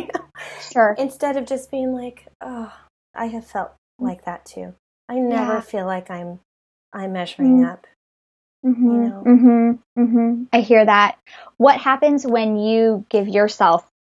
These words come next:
Speaker 2: grace to not have all the packaged, beautiful things or the curriculum? Like, what does that look like for you?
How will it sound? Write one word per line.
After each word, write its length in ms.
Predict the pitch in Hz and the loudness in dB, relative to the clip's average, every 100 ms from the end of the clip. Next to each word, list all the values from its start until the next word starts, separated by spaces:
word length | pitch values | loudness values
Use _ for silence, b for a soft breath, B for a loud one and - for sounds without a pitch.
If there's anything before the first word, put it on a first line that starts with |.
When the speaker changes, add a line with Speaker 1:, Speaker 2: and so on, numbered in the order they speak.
| _ - | _ -2
Speaker 2:
grace 440 | 190 165 170 - | 0 0 -6 -16
to 140 | - | -4
not 340 | 202 190 190 - | 0 4 2 0
have 260 | - 202 185 | -4 -2 2
all 120 | 185 | 2
the 300 | 185 175 175 _ _ _ _ _ | 2 0 0 _ _ _ _ _
packaged, 680 | 170 - 175 175 - - - _ - | -12 -4 -2 -2 -8 -12 -16 _ -2
beautiful 480 | 180 185 - 180 190 | 0 0 2 0 2
things 400 | 190 180 180 190 | 2 0 0 0
or 60 | |
the 80 | 185 | 0
curriculum? 720 | - 202 185 208 180 175 175 | 0 0 2 2 2 0 -2
Like, 200 | 147 175 _ _ _ _ _ _ _ _ | -2 -2 _ _ _ _ _ _ _ _
what 120 | 247 240 | 2 2
does 120 | 247 | 4
that 140 | 226 | 2
look 140 | 214 220 | 2 0
like 140 | 202 | -4
for 100 | 208 | -2
you? 300 | 190 202 147 | 0 0 -4